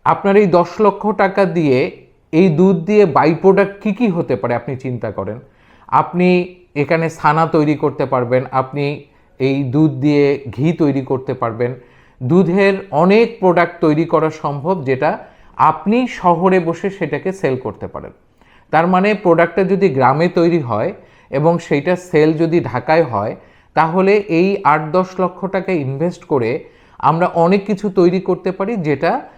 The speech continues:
ওই সংসারগুলো যেমন তৈরি, বাঁচবে, তেমনি আপনার একটা বড় রকমের মুনাফা তৈরি হতে পারে। আবার আপনি যদি দেখেন যে আপ-, আপনার কিছু জমি আছে বা ভাগ বটারা হয়ে গেছে, আপনি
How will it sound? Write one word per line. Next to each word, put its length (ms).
ওই 160
সংসারগুলো 760
যেমন 300
তৈরি, 320
বাঁচবে, 500
তেমনি 540
আপনার 460
একটা 240
বড় 320
রকমের 400
মুনাফা 440
তৈরি 280
হতে 260
পারে। 200
আবার 260
আপনি 300
যদি 260
দেখেন 480
যে 340
আপ-, 260
আপনার 440
কিছু 460
জমি 400
আছে 320
বা 180
ভাগ 300
বটারা 380
হয়ে 320
গেছে, 400
আপনি 260